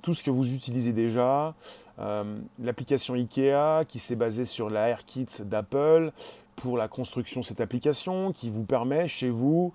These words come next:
de savoir où vous placez votre chaise, votre canapé, quelle couleur vous pouvez positionner dans l'application, euh, tout ce qui concerne vos téléphones d'abord, tout ce qui vous paraîtrait gadget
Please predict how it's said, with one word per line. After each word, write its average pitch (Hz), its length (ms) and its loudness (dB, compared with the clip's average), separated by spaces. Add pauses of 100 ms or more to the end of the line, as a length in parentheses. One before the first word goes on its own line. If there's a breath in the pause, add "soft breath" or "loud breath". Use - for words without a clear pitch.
(380 loud breath)
de 123 100 0
savoir 120 400 2
où 123 60 4
vous 104 120 -2
placez 117 480 0
votre 104 320 -4
chaise, 139 540 2
votre 107 360 -4
canapé, 147 600 0 (320 loud breath)
quelle 127 200 0
couleur 127 400 2
vous 107 240 -2
pouvez 110 320 -2
positionner 131 800 0 (380 loud breath)
dans 117 100 -2
l'application, 175 880 -2 (380 loud breath)
euh, 190 100 -2
tout - 140 -8
ce - 60 -8
qui 120 120 -8
concerne 117 400 -4
vos 104 120 -4
téléphones 113 460 -2
d'abord, 143 580 6
tout 123 120 -10
ce - 80 -8
qui 113 220 -4
vous 107 520 -2 (360 loud breath)
paraîtrait 117 460 -2
gadget 135 600 2